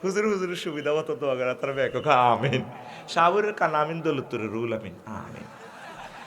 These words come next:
সিটারি আর কত করবি? এ, বাইর মতো এমনি লাড়া খাবাই কো, সিটারি।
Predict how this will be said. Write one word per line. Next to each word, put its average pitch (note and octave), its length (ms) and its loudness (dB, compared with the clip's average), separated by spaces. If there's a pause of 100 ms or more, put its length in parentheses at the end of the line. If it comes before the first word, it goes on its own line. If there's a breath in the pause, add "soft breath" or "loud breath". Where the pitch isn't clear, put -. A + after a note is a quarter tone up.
(160)
সিটারি D4 500 2
আর D#4+ 60 0 (120)
কত D#3 200 -4
করবি? A#3 360 -2 (640 loud breath)
এ, F#3+ 160 12 (180)
বাইর E3+ 160 8
মতো G#3+ 320 0
এমনি G3 260 0 (160)
লাড়া D3 280 2
খাবাই D#3 240 2
কো, C3 120 -6
সিটারি। A#3 440 0